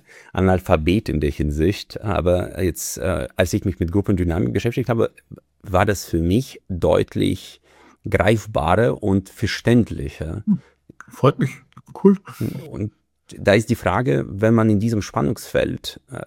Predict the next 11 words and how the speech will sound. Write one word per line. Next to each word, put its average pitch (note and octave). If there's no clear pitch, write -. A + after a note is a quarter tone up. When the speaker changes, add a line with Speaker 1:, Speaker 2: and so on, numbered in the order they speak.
Speaker 1:
ist, -
was F#2+
ist G#2+
eigentlich G#2
dann F#2+
eine F2+
Organisation, F2+
was G2
ist F2
eine E2
Gruppe, C#3+